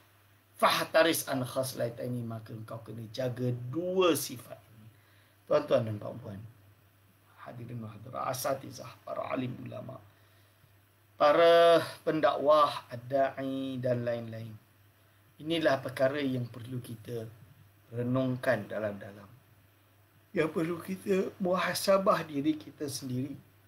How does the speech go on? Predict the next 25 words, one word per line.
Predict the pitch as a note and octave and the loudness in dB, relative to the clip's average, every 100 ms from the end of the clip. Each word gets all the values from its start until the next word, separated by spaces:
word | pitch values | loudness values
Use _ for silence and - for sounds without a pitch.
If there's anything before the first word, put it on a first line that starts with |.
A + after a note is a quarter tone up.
| _ | _
Kita | - F#3+ - C#3+ | -6 -6 0 0
muhasabah | B2+ C3+ B2+ D3+ D#3 C#3+ C3+ | 2 0 -2 0 2 4 2
diri | B2+ B2 A#2 | 0 -6 -8
kita. | - - A#2 - - _ _ _ _ - | -14 -18 -18 -18 -20 _ _ _ _ -8
Apabila | C3 C#3+ C3+ C3 C3+ | -4 0 2 2 2
kita | C3 C3+ - D3+ D3 C#3+ - - - | 0 -6 -4 2 4 2 -2 -14 -16
yang | B2 C3+ C3 | 0 2 4
memang | B2+ C3 B2+ | 2 0 -2
telah | B2+ A#2+ | -4 -8
ditakdirkan | A2+ B2+ C3+ - C#3 C3 B2 B2+ | -8 -4 -2 -2 -4 -4 -6 -6
oleh | B2+ | -6
Allah | - B2+ C3+ B2+ | -4 0 0 0
Subhanahu | - B2 C3 B2+ A#2+ | -4 -6 -6 -6 -8
Wa | B2 | -8
Taala | - B2+ C3+ C3 B2 - - _ _ - | -8 -6 -4 -4 -6 -10 -20 _ _ -2
bergiat | C3 A#2+ C3+ C#3+ C#3+ C3+ - - _ | -2 -2 -4 0 0 0 -6 -20 _
dan | C3+ B2 A2+ | -2 -2 -4
berishtighal | A#2+ - - - D3+ D3 D#3 C3 | -8 -6 -6 -4 -4 2 2 2
dalam | A#2+ A#2+ A2+ A#2 | -2 -6 -6 -6
ilmu | B2 A#2+ A#2+ B2 | -6 -6 -6 -10
ini, | A#2 A2 G#2+ G2+ - _ _ - - - | -14 -12 -14 -16 -20 _ _ -20 -18 -8
iaitu | A#2+ - C3+ | -8 -6 -8
ilmu | C3 C3+ B2 C3 C#3+ B2+ G2+ - | -4 -2 0 -2 -4 -6 -8 -12
dalam | A2 A#2 A2+ | -10 -8 -6
berdakwah | G#2+ A#2+ B2+ A#2 B2 A#2+ | -8 -4 -2 -2 -4 -6